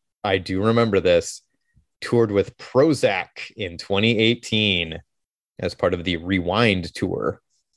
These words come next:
That was a big thing right before covid, these big,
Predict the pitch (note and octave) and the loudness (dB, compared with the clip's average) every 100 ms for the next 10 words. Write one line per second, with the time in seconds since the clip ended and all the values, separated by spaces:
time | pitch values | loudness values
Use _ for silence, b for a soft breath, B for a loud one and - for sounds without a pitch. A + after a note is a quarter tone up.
0 | _ _ _ _ _ _ _ _ - G2+ | _ _ _ _ _ _ _ _ -2 0
1 | F#2+ E2+ G2+ E2+ G#2+ G2 F2 F2+ G2 - | 0 0 -2 0 2 2 2 0 0 0
2 | G2 - G2 F#2+ F2 D#2 F2 D#2+ - F#2 | 0 2 0 2 0 0 -4 -2 2 2
3 | E2+ E2 | 2 -4